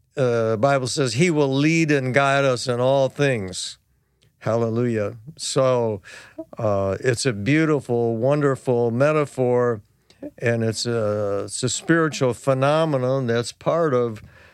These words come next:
um, uh, righteousness,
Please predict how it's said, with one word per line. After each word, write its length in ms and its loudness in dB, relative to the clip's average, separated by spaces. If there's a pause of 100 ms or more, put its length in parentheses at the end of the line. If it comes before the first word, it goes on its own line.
(280)
um, 400 -2 (1200)
uh, 440 0
righteousness, 1000 -2